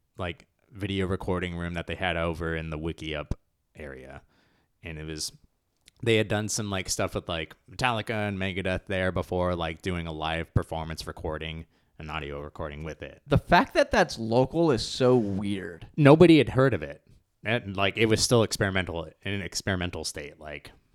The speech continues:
Speaker 1: they're like, "Oh yeah, come out to the Cube and, like, we'll, we'll do a recording thing, like, as our new, as a new artist, blah, blah, blah, since you guys are, like,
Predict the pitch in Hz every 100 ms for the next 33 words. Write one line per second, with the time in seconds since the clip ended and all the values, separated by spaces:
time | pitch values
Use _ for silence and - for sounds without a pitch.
0 | _ - 131 147 175 165 156 139 160 156
1 | 160 151 - 160 156 147 131 131 117 110
2 | 120 117 113 113 131 131 117 131 131 127
3 | 117 123 123 123 98 95 104 101 107 113
4 | 113 107 _ _ _ 92 92 107 104 98
5 | 101 101 92 90 87 90 90 90 90 87
6 | 87 87 85 - 87 87